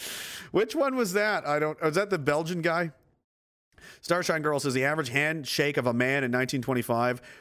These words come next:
This, this is already going to be an interesting message, I can tell.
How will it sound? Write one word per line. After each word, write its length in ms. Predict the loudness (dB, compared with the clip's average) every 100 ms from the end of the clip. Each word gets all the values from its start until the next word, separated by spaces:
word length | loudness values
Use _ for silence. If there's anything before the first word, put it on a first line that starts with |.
| -12 -4
This, 280 | 0 0 -2 -14 -20 _ -2
this 240 | 0 0
is 80 | 2
already 440 | 2 4 2 2 2
going 220 | 2 2
to 60 |
be 100 | 2
an 80 | 2
interesting 400 | 2 -2 -2 -2
message, 320 | -2 -4 -4
I 80 | -6
can 100 | -6
tell. 260 | -6 -8